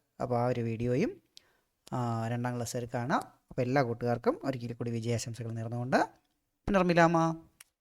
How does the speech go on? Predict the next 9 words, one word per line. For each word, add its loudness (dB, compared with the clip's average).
രണ്ടാം 2
ക്ലാസ്സിലെ -4
എല്ലാ 2
പ്രിയപ്പെട്ട -4
കൂട്ടുകാർക്കും -6
നമ്മുടെ -4
ചോദ്യപേപ്പർ -4
വീഡിയോയിലേക്ക് -4
സ്വാഗതം. -2